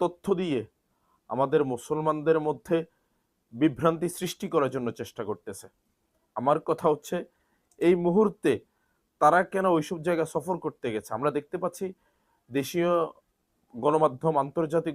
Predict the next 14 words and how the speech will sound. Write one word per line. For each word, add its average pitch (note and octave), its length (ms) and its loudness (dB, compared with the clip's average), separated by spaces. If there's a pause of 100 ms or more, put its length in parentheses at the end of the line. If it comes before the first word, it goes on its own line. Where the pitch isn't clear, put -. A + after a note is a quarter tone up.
গণমাধ্যম, D3+ 420 -2 (100)
সমস্ত E3+ 300 -4 (180)
গণমাধ্যম D3+ 500 -2 (1300)
কিভাবে F#3 320 6 (120)
ওপেন G3+ 220 8 (100)
প্রচার, F3+ 280 0 (240)
প্রচার E3+ 260 2 (100)
করেছে, C#3+ 300 0 (1200)
ওই D3+ 160 2
যে F3 100 8 (960)
বিস্ফোরণের F3 760 2
মাধ্যমে D#3 360 0 (120)
মানুষের D3+ 400 -2
মরদেহ D3 320 0